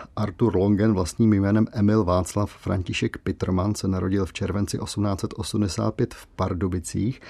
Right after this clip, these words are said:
A možná taková zajímavost, jeho otec, notář Václav Pittermann, působil ve Vlašimi jako právní poradce arcivévody Františka Ferdinanda d'Este, takže by se,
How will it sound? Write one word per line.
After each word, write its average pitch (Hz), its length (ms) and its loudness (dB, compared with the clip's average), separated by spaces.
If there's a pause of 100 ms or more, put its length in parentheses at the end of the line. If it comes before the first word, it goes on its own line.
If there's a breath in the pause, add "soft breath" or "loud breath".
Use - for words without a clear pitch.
(440 loud breath)
A 90 180 -2
možná 92 240 2
taková 104 300 4
zajímavost, 104 500 2
jeho 101 140 0
otec, - 640 0
notář 95 420 0
Václav 92 440 -4
Pittermann, 107 640 2
působil 110 580 0
ve 92 140 0
Vlašimi 98 520 0
jako 95 320 -4 (100)
právní 123 560 2
poradce 107 920 0
arcivévody 107 760 0
Františka 104 840 -2
Ferdinanda 95 760 -2
d'Este, 87 380 -4
takže 78 260 -8
by 87 80 -4
se, 107 200 -2